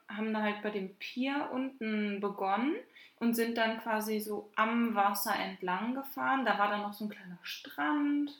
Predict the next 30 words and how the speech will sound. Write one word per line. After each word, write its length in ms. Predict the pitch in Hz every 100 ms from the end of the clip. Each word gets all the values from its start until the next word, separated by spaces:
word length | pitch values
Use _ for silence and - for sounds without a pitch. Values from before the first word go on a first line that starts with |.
| _ _
was 360 | 214 208 208 -
richtig 340 | 220 220 - - 233
cool 260 | 226 220
war. 100 | 214
Und 100 | 202 202
dann 160 | 208
sind 160 | 220 214
wir 220 | 208 208
halt 220 | 208 202 214
dann 160 | 202
so 160 | 202 196 - _ _ _
langsam 760 | 208 196 208 214 214 208 202
Richtung 380 | 196 202 202 196
Brücke 340 | - 214 208 214
gefahren. 440 | 196 - 190 190
Da 160 | 196 190
gab's 260 | 196 202 214
natürlich 340 | 208 208 208
dann 200 | 202 202
auch 180 | 190 190
so 380 | - 196 190 185 - _
Ansichten 680 | 220 226 226 226 - 220 220
von 180 | 214 202
der 100 | 196
Brücke, 440 | 196 202 202 214
die 140 | 202 202
halt 160 | 190
mega 300 | 202 196 190 - -
cool 240 | 220 214 208
waren. 520 | 202 202 202 208